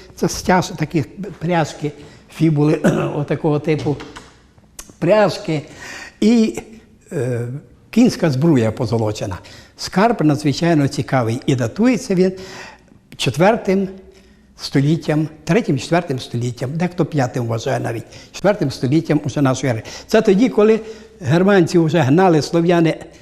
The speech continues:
<laughs> то них їх соп-, гуни їх гнали разом з слов'янами.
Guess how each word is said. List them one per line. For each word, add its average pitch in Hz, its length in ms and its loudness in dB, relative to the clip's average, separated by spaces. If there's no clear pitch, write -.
<laughs> 151 240 2
то 151 120 2
них 160 180 0
їх 175 140 2
соп-, 170 440 -2
гуни 170 340 4
їх 113 200 -2
гнали 101 340 -6
разом 131 280 0
з - 40 -10
слов'янами. 135 500 0